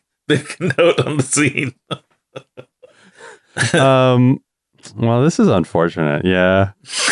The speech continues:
Speaker 1: <laughs>
Speaker 2: I don't, yeah, I don't like it when things like this happen. <laughs> I don't know if you can tell, I,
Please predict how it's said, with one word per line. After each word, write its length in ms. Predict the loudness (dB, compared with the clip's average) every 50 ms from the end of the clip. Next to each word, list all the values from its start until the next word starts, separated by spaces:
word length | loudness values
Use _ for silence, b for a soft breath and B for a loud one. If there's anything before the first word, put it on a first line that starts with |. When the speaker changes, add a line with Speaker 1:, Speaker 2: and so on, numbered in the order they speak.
| B B -6
Speaker 1:
<laughs> 560 | -6 -6 _ -10 -10 -10 _ _ -12 -6 -2
Speaker 2:
I 180 | 0 2 2
don't, 320 | 2 2 2 0 -2 -4 -4 -2
yeah, 360 | 0 0 2 2 2 2 2
I 40 | 2
don't 160 | 2 2 2
like 220 | 2 0 0 2
it 140 | 2 2 2
when 300 | 2 2 2 2 2 0
things 360 | -2 _ -2 0 0 2 2
like 180 | 0 -2 0 0
this 180 | 0 0 0
happen. 580 | 2 2 2 2 2 2 0 0 2 2 2 0 -2
<laughs> 1120 | -6 -18 -16 -14 -10 -8 -4 -4 -2 -4 -4 -6 -10 -16 -20 -20 -20 _ _ _ _ _ -8
I 800 | -8 -8 _ _ _ _ _ _ -10 -10 -10 -6 _ -2 0 2
don't 100 | 2 2
know 80 | 2
if 180 | 0 0 0 0
you 100 | -2 0
can 140 | 0 0 0
tell, 180 | 2 0 2
I, 260 | 2 2 4 2 2